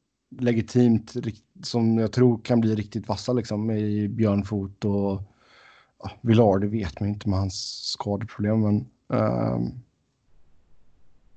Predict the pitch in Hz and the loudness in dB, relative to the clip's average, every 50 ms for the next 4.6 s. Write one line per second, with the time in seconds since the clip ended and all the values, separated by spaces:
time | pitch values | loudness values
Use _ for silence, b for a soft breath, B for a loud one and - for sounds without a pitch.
0 | - - - - - - 123 113 101 - - 117 104 98 92 92 104 117 - - | -20 -20 -20 -12 -2 2 2 2 2 4 4 6 6 6 4 4 4 4 4 2
1 | - 113 104 - - 120 107 104 104 98 - - - 98 95 - 131 135 131 123 | 0 -2 -2 0 0 0 0 0 0 -2 -4 -4 -2 -4 -2 2 4 4 4 6
2 | 117 127 143 147 131 131 - 139 135 113 - - - - - - - 120 117 123 | 4 4 4 2 0 2 2 2 2 2 0 -2 -6 -6 -6 -6 -2 2 2 2
3 | 113 117 - 147 147 - 127 135 131 - _ _ _ _ _ _ _ _ _ - | 2 2 -2 -2 -2 0 0 -2 -2 -4 _ _ _ _ _ _ _ _ _ 0
4 | - 131 127 123 123 120 120 117 120 139 - | 4 4 6 6 6 4 4 2 0 0 -4